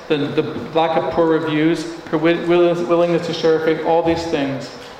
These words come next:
were major influences in her life.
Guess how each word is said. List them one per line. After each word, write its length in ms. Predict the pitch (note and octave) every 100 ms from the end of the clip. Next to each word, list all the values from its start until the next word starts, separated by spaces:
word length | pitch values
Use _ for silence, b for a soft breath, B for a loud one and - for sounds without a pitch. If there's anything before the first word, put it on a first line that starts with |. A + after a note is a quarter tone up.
| -
were 220 | D#3 D3 D3
major 500 | D3 E3 E3+ D#3 D#3
influences 600 | D#3 D#3 C#3+ C#3 C#3+ B2+ C3+ -
in 80 |
her 100 | C3+
life. 260 | B2+ C#3+ D3+